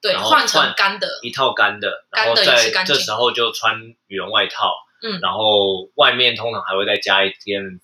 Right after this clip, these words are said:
Speaker 2: 一，一，一件防风的外套。
Speaker 1: 保暖外套通常会分成刷毛类的，
Speaker 2: 嗯。
Speaker 1: 就是聚酯纤维刷毛类的，
Speaker 2: 对。
Speaker 1: 跟，嗯，
Speaker 2: 跟羽绒。
Speaker 1: 羽绒类的，
Speaker 2: 嗯。
Speaker 1: 或者是化纤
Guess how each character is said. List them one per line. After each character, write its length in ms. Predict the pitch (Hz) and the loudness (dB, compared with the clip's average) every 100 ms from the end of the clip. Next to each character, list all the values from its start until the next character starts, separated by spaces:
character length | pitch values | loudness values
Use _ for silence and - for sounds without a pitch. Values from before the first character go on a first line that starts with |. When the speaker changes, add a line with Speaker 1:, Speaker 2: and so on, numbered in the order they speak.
| _ | _
Speaker 2:
一， 100 | 104 | -14
一， 500 | 98 104 107 107 104 | -6 -6 -6 -10 -8
一 20 | |
件 220 | 113 107 - | -4 -4 -4
防 200 | 98 95 - | -8 -6 -10
风 180 | 98 | -10
的 140 | 95 90 | -8 -2
外 160 | 92 180 | 0 2
套。 80 | |
Speaker 1:
保 80 | 262 | 2
暖 200 | 330 247 | 2 4
外 180 | 269 247 | 4 2
套 240 | 254 226 | 2 2
通 180 | - 233 | 0 -4
常 160 | 233 196 | -4 -2
会 140 | 214 214 | -2 -4
分 300 | - 208 214 | -4 -4 -4
成 420 | 202 175 175 175 _ _ - | -4 -6 -8 -14 _ _ -10
刷 340 | - 214 220 | -2 2 2
毛 180 | 190 180 | 0 -2
类 240 | 202 180 | -2 -2
的， 100 | - - _ | -8 -18 _
Speaker 2:
嗯。 120 | - 196 | -10 -6
Speaker 1:
就 100 | 226 | -2
是 120 | 269 | 0
聚 180 | 311 214 | 0 0
酯 140 | 190 | 0
纤 220 | 208 226 | 0 2
维 180 | 214 180 | 0 0
刷 220 | - 208 | 2 2
毛 160 | 202 233 | 2 0
类 200 | 202 180 | 0 -2
的， 100 | - | -2
Speaker 2:
对。 120 | - | 2
Speaker 1:
跟， 340 | 214 214 220 220 - - _ _ _ _ - | 2 0 -4 -12 -20 -20 _ _ _ _ -6
嗯， 600 | 190 185 185 180 180 180 | -2 -2 -2 -2 -2 -2
Speaker 2:
跟 100 | - - | -2 -2
羽 40 | 95 | -6
绒。 160 | - | -8
Speaker 1:
羽 120 | 220 208 | -6 -2
绒 240 | 185 185 | -2 0
类 220 | 226 - | 0 0
的， 100 | - - - | -4 -14 -6
Speaker 2:
嗯。 100 | 196 | 2
Speaker 1:
或 120 | 240 | 4
者 160 | 233 | 4
是 460 | 202 - 220 202 - _ _ _ _ | 4 4 4 0 -6 _ _ _ _
化 240 | - 233 | 2 2
纤 480 | - 208 196 202 208 | 2 2 0 -2 -12